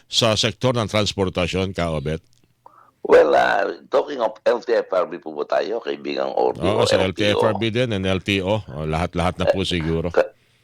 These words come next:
Speaker 2: kasi magmula nang mapalitan si Guadis nitong si Attorney Vigor Mendoza ng L T F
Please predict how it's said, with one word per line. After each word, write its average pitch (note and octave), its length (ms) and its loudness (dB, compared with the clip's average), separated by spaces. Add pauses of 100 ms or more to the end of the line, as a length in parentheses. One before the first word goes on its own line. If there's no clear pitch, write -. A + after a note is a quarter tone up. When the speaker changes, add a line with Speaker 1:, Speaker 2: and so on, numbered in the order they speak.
(140)
Speaker 2:
kasi D3 400 4
magmula G2 480 2
nang F2+ 160 -4
mapalitan D2+ 560 -2
si C2 160 -12
Guadis G#1+ 560 -4
nitong B1 320 -8
si B1 320 -6
Attorney A#1 560 0
Vigor G#1+ 320 -4
Mendoza G1+ 560 -2
ng G1+ 240 -6
L B1+ 240 0
T A1 80 0
F G1+ 160 0